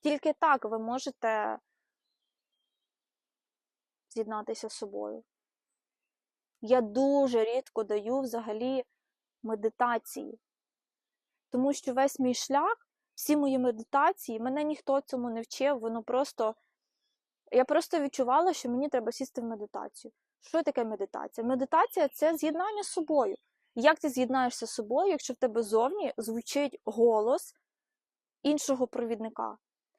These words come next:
І навіть коли ти виймаєш наушники і робиш в тиші далі медитацію, в тебе голос того провідника звучить в голові.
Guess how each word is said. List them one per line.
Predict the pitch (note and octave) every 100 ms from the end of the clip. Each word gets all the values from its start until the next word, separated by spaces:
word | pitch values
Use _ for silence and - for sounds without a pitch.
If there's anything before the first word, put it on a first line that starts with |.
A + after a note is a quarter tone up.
| _
І | -
навіть | C4 D#4 D#4
коли | - D4 D4+
ти | D4 C#4+ C4 - _ _ _ -
виймаєш | A#3 C4+ B3+ B3+ C4+ -
наушники | B3+ B3 D#4 - F#4 - A3+ G#3 - _ _ _ _ _ _ _
і | C4+
робиш | D4 B3 C4+
в | -
тиші | - D4+ D4 - A#3
далі | A3+ B3 A#3
медитацію, | A3 G#3+ A3 C4+ E4+ - B3
в | A#3
тебе | - D#4 D#4
голос | A#3+ C4 E4 A3+ A#3+
того | - C4
провідника | - A#3+ G#3+ A#3 D#4 F4+
звучить | C#4 A#3 D#4+
в | C4 C4
голові. | C#4+ C#4+ D4 A3